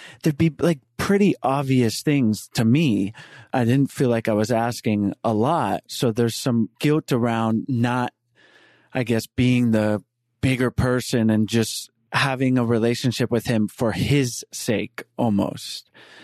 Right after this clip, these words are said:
And, and I tried that. And then, and as I said, it would just be this repeated pattern of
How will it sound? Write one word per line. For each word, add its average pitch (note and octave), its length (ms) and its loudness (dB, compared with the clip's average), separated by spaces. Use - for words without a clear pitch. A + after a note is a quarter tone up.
And, A#2+ 240 0
and C3 160 2
I B2+ 80 0
tried F3+ 400 0
that. A2+ 200 2
And A#2 200 2
then, B2+ 280 2
and A#2+ 300 2
as B2 160 0
I B2 60 2
said, F#3+ 220 2
it C#3+ 60 2
would A2 120 2
just - 200 -4
be A#2 100 2
this G#2+ 280 -4
repeated A#2+ 420 0
pattern C3+ 380 0
of G2+ 220 -2